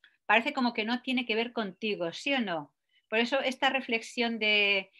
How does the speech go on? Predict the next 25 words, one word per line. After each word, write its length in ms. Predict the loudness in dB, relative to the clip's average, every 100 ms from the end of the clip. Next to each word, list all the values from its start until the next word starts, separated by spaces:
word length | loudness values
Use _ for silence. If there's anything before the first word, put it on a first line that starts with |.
| -20 -20 -12
eh, 220 | -8 -6
de 220 | -2 2 2
Akon 260 | 2 -2
Rinpoche, 500 | -2 -2 -4 -4 -4
¿no? 300 | -2 -4 -4
Considerar 560 | -6 -8 -6 -2 4 4
a 80 | 2
todos 280 | 0 -2 -4
como 240 | -6 -4
miembros 360 | -2 -2 -2 -4
de 80 |
tu 140 | -6 -8
familia. 640 | -8 -6 -4 -2 -2 -2 -6 -20 _
Y 120 | -4 0
realmente, 800 | 4 4 4 2 0 2 2 4
vale, 380 | 4 2 0 -6 -18 -4
es 220 | -2 2
cierto 480 | 4 4 4 0 0
que, 680 | 4 8 8 8 8 6 2
mm, 340 | -2 -8 -10 -12 _ -20 -20 _ _ _ -4
requiere 420 | -4 -2 -2 -2
todo 220 | 0 0
un 120 | 2
análisis. 840 | 2 4 2 2 -2 -6 -10 -10 -14 -20 -20 -20 -20 -20 -20 _ _ _ -4 -2 -2 -2
Eh, 260 | 0 0